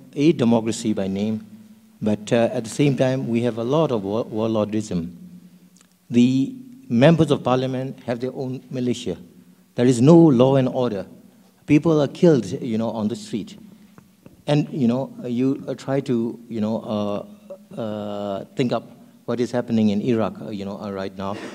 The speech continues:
It may not be as, you know, uh, bad as that, but, you know, uh, all these things were happening, you know, in the country. So it is for the, you know, uh, sake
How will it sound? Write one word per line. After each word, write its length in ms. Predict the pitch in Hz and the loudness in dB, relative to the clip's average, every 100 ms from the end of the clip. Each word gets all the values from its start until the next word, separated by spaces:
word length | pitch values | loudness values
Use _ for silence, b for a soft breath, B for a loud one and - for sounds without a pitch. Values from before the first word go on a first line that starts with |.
| B B - | B B -10
It 100 | 120 | 0
may 160 | 117 123 | 2 4
not 200 | 127 113 | 2 2
be 160 | 110 117 | 0 0
as, 280 | 110 - | -4 -6
you 200 | - - | -12 -6
know, 180 | 104 104 - | -6 -6 -10
uh, 440 | 117 104 101 104 | -8 -6 -6 -6
bad 280 | 101 101 104 | -6 -2 -2
as 160 | 101 95 | -2 -4
that, 260 | 101 101 - B B B _ | -6 -8 -12 B B B _
but, 300 | - 110 - - | -6 -6 -8 -14
you 140 | 131 110 | -4 -2
know, 140 | 110 | -2
uh, 280 | - 113 107 | -4 -6 -6
all 320 | - 135 160 | -4 0 0
these 220 | 147 123 | 0 -4
things 260 | - 110 107 | -4 -4 -4
were 100 | 104 | -6
happening, 520 | 92 95 95 92 101 | -6 -8 -6 -6 -6
you 80 | 92 | -8
know, 180 | 92 92 | -10 -8
in 340 | 92 104 104 | -4 -4 -4
the 200 | 107 123 | -8 -10
country. 440 | 135 92 85 80 80 - b b b b b | -10 -12 -12 -14 -18 -20 b b b b b
So 300 | - 127 123 | -2 0 0
it 300 | - 156 135 | -2 0 4
is 200 | 156 143 | 4 2
for 380 | - - 143 180 | -6 -2 0 0
the, 300 | 175 175 175 - - | 0 -4 -6 -10 -8
you 120 | 120 | -4
know, 280 | 117 123 - | -4 -4 -8
uh, 500 | 120 110 110 - - | -8 -6 -8 -12 -16
sake 440 | 117 - 135 - | -10 -4 -4 -6